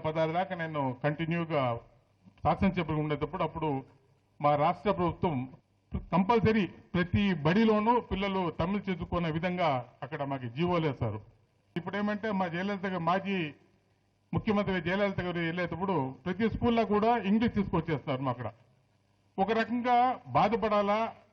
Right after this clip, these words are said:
లే మా భాషతో పాటు తమిళ్ కూడా పోయిందని సంతోషపడాలో తెలియదు. కానీ ఇక్కడ రాష్ట్రం కూడా నేను విన్నాను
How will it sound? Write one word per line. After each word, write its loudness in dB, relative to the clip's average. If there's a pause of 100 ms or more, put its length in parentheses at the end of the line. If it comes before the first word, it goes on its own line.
(120)
లే 0 (120)
మా 2 (100)
భాషతో 0
పాటు 0 (160)
తమిళ్ 4
కూడా 4
పోయిందని 0 (640)
సంతోషపడాలో 2
తెలియదు. -2 (680)
కానీ 4 (120)
ఇక్కడ 0 (600)
రాష్ట్రం 4
కూడా 4
నేను 4
విన్నాను 2